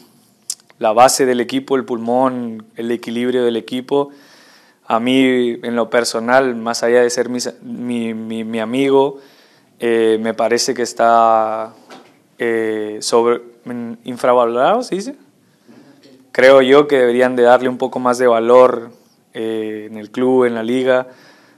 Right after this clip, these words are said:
porque para mí está dentro de, del top cinco de la, de los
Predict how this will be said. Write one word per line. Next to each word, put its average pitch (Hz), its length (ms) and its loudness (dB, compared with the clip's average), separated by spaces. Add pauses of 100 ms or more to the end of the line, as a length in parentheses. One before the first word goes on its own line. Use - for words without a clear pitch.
(120)
porque 110 260 -4
para 107 240 -2
mí 120 180 -2
está 110 960 0 (360)
dentro 113 440 -4
de, 107 640 -6 (580)
del 104 200 -8
top 117 260 -4
cinco 127 380 -4
de 117 100 2
la, 110 560 -2
de 110 140 -8
los 107 400 -10